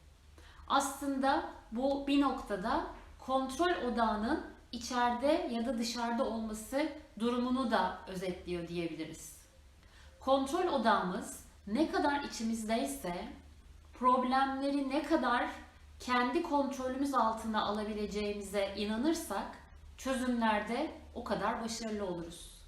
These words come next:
Covey'in benzetmesi ya da tabiriyle ilgi alanı, etki alanı. Bizi ilgilendiren koskocaman bir daire içerisinde yaşıyoruz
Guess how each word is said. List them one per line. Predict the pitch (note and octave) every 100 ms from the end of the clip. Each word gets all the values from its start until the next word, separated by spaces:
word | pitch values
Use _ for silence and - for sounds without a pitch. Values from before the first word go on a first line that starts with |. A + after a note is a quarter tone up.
| - - - - - - -
Covey'in | - D4 D4 C#4 C#4 - - - -
benzetmesi | A#3+ A#3+ B3 B3 A#3+ A#3 -
ya | A#3 A3+ G#3
da | A3
tabiriyle | A3 A3 A3+ A#3 A3+ G3+ B3+ E4 - - -
ilgi | C4 A#3+ C4 C4+
alanı, | G3+ F#3+ A3+ E4+ - -
etki | A3 A#3+ - A#3+
alanı. | G3 F#3 E3 E3 - - - - -
Bizi | A#3 C4+ E4+
ilgilendiren | D4 C4+ A#3 A3 G#3+ G#3+ G#3+ G#3+
koskocaman | D4 - B3+ G#3 G3 F#3+ F#3+
bir | F#3+ F#3+
daire | F#3 G3 C#4+
içerisinde | D#4 C4+ F#3+ - F3 E3+
yaşıyoruz | E3+ E3 E3+ E3+ G3+ E4+ F4+